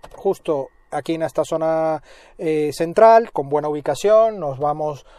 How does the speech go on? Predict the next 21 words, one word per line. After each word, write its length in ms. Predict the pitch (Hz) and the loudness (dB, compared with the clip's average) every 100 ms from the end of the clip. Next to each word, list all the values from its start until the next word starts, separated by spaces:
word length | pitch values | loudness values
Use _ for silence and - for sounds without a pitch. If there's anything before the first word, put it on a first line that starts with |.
| - | -2
rápidamente 720 | 151 156 151 147 147 147 147 | 0 0 0 -4 -6 -4 2
a 180 | 175 220 | 6 4
él, 160 | 233 _ - - | 2 _ -20 -8
y 200 | 185 190 | 0 2
aquí 380 | 151 165 175 180 | 2 0 0 2
la 100 | 165 | 0
activación 640 | - 156 143 - 165 170 | -2 -2 -2 0 -2 -2
de 140 | 156 156 | -2 -2
los 260 | 156 143 | -2 -4
antiniebla. 580 | 135 131 131 123 110 95 - - - | -8 -8 -10 -10 -12 -16 -20 -20 -8
En 140 | - 247 | 0 2
esta 220 | - 214 | 4 4
zona, 400 | 220 220 226 214 | 6 4 4 4
cuadro 380 | 185 170 170 165 | 4 4 4 2
de 100 | 160 | 2
clima, 720 | 226 247 240 240 240 240 196 _ - | 0 0 4 6 6 4 -2 _ -12
también 400 | 135 147 165 170 | -6 -2 -2 -2
con 220 | 160 147 | -4 -2
muy 160 | 156 | -2
buena 640 | 151 156 156 156 151 151 147 | 0 0 0 -2 -2 -4 -4
usabilidad 840 | 165 - 165 160 165 196 220 220 | -4 0 0 2 4 8 8 8